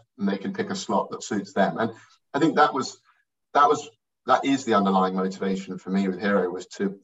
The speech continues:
focus on that patient experience. There's plenty of tech out there that's very focused on delivering good experiences for clinicians, and emis at the heart of it, the likes of Accurex. But, um, for better or for worse,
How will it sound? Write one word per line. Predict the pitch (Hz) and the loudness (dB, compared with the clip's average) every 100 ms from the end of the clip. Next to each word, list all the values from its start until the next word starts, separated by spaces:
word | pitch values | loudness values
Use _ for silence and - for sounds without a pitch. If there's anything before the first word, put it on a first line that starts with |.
| - | -2
focus | 107 104 95 - | 0 0 -4 -4
on | 95 | 0
that | 98 - | 0 0
patient | - 101 - - | -2 -2 -2 -6
experience. | 101 - 107 107 - 202 - _ _ _ _ _ _ | -10 -6 -2 0 -2 -6 -10 _ _ _ _ _ _
There's | 117 110 - - | 4 4 2 -2
plenty | 139 135 | 2 2
of | 127 | 0
tech | - 117 113 | 0 -2 0
out | 110 98 | 0 0
there | 95 92 | 0 -4
that's | 98 - | -4 -2
very | 107 101 | 0 0
focused | 101 101 98 - | 0 -2 -2 -6
on | 98 | -6
delivering | 95 98 98 95 95 - - | -2 -2 0 0 0 -2 -2
good | - | -4
experiences | - - 95 - 190 | -4 -4 -4 -4 -8
for | - | -12
clinicians, | 98 - 113 - - 165 - | -8 -2 -2 -2 -8 -14 -14
and | - _ _ - | -18 _ _ -4
emis | 110 95 95 | 0 0 0
at | - | -8
the | - | 0
heart | 104 104 104 | 2 2 2
of | |
it, | 101 101 95 | 2 4 2
the | 101 | -2
likes | 104 107 - | -4 -4 -4
of | |
Accurex. | 98 95 - - - - _ _ _ _ | -4 -4 -8 -12 -12 -16 _ _ _ _
But, | 107 104 - _ _ _ | -2 -2 -6 _ _ _
um, | 104 104 98 95 - _ | 4 4 4 -2 -8 _
for | - | 0
better | 135 139 | 4 6
or | - | 6
for | - 104 | 6 2
worse, | 233 101 - | 4 4 2